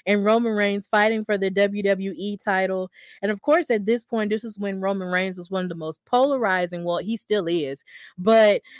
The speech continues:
this was during a time in which he was still one of the most polarizing superstars, um, in W W E because, of course, W W E was making it, was basically pushing it and making it seem like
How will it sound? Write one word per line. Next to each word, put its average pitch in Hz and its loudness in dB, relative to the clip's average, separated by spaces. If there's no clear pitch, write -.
this 294 0
was 302 -2
during 247 2
a 208 -2
time 208 0
in 190 -2
which 190 -4
he 247 -6
was 202 -4
still 226 0
one 208 0
of - -4
the 185 -4
most 170 -8
polarizing 185 0
superstars, 175 -6
um, 202 0
in 247 2
W 202 2
W 180 -4
E 175 -10
because, 180 -8
of 175 -14
course, 196 -2
W 180 -4
W 180 -4
E 180 -6
was 175 -10
making 190 -4
it, 175 -10
was 170 -8
basically 233 2
pushing 269 -2
it 208 -4
and 190 -6
making 202 -6
it 202 -8
seem 196 -6
like 175 -4